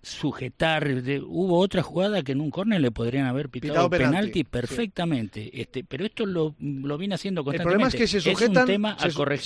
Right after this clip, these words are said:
Speaker 2: se sujetan atacante y defensor habitualmente, pero si el
Speaker 1: Mm.
Speaker 2: último en agarrar es el defensor,
Speaker 1: Mm.
Speaker 2: aunque no se están pitando los agarrones,
Speaker 1: No,
Speaker 2: se la,
Speaker 1: pero
Speaker 2: se la
Speaker 1: es
Speaker 2: juega.
Speaker 1: que aparte de una forma muy clara, uno puede a-, agarrar, disimular, si se quiere, un forcejeo, meter el brazo, pero es que ya t-, toman, este,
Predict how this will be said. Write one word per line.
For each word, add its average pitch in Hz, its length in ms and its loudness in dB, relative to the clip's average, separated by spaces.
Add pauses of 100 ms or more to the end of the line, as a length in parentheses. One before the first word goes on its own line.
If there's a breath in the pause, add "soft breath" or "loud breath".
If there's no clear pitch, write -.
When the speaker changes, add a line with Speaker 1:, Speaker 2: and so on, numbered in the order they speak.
Speaker 2:
se - 20 2
sujetan 214 400 2
atacante 208 480 0
y - 40 0
defensor 202 420 0
habitualmente, 202 640 2
pero 175 220 2
si 170 100 0
el 165 80 4
Speaker 1:
Mm. - 20 4
Speaker 2:
último 240 240 2
en 240 60 2
agarrar 208 360 4
es 180 100 0
el 190 100 2
defensor, 190 560 2
Speaker 1:
Mm. 123 100 -6 (380 loud breath)
Speaker 2:
aunque 165 300 2
no 214 100 0
se 247 80 -2
están 220 240 0
pitando 185 300 2
los 175 100 -2
agarrones, 165 420 0
Speaker 1:
No, - 60 -6
Speaker 2:
se 170 60 -4
la, 139 80 -2
Speaker 1:
pero - 140 -6
Speaker 2:
se 160 100 -4
la 135 60 0
Speaker 1:
es 117 60 -4
Speaker 2:
juega. 202 200 4
Speaker 1:
que 110 80 -2
aparte 123 420 -4
de 120 60 -4
una 117 180 -2
forma 113 380 -4
muy 113 260 -4
clara, 120 480 0
uno 117 280 -6
puede 110 520 -2
a-, 113 140 -8
agarrar, 120 680 0
disimular, 113 560 -4
si 101 140 -10
se 113 100 -10
quiere, 120 200 -6
un 110 120 -4
forcejeo, 117 800 -4
meter 110 320 -6
el 107 80 -4
brazo, 147 240 -8
pero - 260 -12
es - 220 -16
que 95 160 -12
ya 113 180 -4
t-, 113 260 -14
toman, 107 520 -8
este, - 360 -14